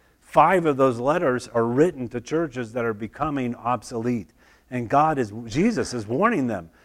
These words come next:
"You are going to die, because when you become obsolete, you grow old,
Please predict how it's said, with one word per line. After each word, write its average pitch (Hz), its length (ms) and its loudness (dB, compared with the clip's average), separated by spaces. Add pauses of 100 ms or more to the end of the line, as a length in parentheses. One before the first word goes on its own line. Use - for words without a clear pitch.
(180)
"You 170 340 4
are 147 120 6
going 156 440 0
to 120 120 -6
die, 135 440 2 (340)
because 127 300 0
when 135 180 0
you 190 100 0
become 180 340 0
obsolete, 143 720 0 (520)
you 135 160 6
grow 160 280 6
old, 160 400 -2